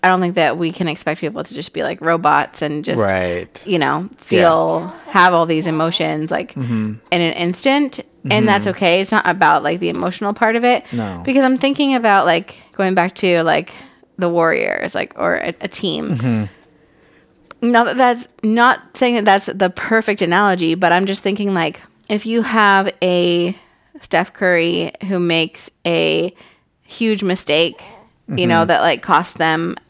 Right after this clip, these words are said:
Speaker 1: a game,
Speaker 2: Mm-hmm.
Speaker 1: I think it is a lot easier to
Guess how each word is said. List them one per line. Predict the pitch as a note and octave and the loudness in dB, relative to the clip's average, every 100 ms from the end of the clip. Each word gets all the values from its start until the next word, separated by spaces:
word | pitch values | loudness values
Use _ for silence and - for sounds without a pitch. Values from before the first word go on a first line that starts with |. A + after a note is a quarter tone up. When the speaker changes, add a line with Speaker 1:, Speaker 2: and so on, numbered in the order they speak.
| - | -6
Speaker 1:
a | E3+ | -2
game, | D#3+ D#3+ E3+ G#3 - | -2 -2 -2 -4 -6
Speaker 2:
Mm-hmm. | C3 A2+ G#2 G2+ - _ _ _ _ _ _ _ - | -8 -4 -4 -6 -12 _ _ _ _ _ _ _ -4
Speaker 1:
I | G3 | -2
think | G3+ G3+ | 0 2
it | G3+ | 2
is | A3 | 2
a | G3 | 4
lot | F3 E3+ | 2 2
easier | F3 E3+ D#3+ | -2 -2 -2
to | E3 - E3+ D#3+ D#3 D#3 | -4 -4 -2 0 0 -2